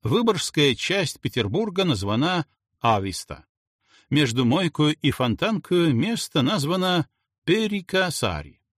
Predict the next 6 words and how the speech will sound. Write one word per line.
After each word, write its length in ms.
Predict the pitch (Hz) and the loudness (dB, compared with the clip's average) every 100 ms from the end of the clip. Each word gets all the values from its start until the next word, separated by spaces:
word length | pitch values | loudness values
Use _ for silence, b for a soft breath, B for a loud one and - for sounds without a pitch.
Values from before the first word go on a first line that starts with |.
| _ - | _ -2
то 140 | 135 | 2
есть 260 | 139 - - | 2 -2 -6
земля, 580 | 139 101 110 95 120 220 | -4 0 0 2 0 0
смешанная 560 | - 139 160 - 147 131 | -2 -2 -2 0 0 0
с 80 | |
навозом. 460 | - 101 82 - | -2 -4 -6 -16